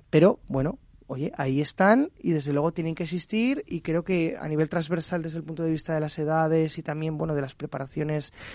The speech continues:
profesionales, pues yo creo que todos estamos envueltos en esta maraña que han traído las redes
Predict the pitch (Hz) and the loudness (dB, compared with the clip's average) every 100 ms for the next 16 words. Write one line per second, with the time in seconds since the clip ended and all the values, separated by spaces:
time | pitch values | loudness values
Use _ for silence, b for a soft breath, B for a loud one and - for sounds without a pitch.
0 | B B 165 156 156 165 165 190 - 180 | B B 0 0 0 4 4 4 2 0
1 | 147 156 - 160 170 180 - 151 147 156 | 2 0 4 4 4 2 0 0 0 -6
2 | 165 156 170 - 170 151 156 - 156 165 | -4 -2 -2 -2 -2 2 0 0 -6 -6
3 | 147 - 151 147 147 147 151 156 165 151 | -6 -4 -4 -2 -2 0 0 0 -2 -6
4 | 147 143 143 147 143 143 147 156 170 220 | -6 -4 -2 0 0 0 0 2 2 0